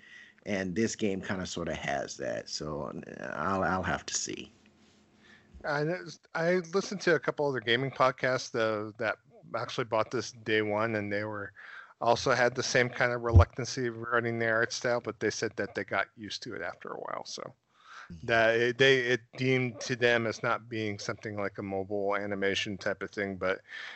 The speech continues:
Speaker 2: a stylistic choice, a designer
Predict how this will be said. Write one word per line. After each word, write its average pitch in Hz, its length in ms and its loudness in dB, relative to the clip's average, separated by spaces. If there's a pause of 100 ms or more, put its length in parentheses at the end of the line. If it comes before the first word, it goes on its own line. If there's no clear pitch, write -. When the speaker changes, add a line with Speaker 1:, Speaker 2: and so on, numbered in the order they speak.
(180)
Speaker 2:
a 104 280 4
stylistic 113 800 2
choice, 98 520 2
a 101 140 0
designer 110 640 2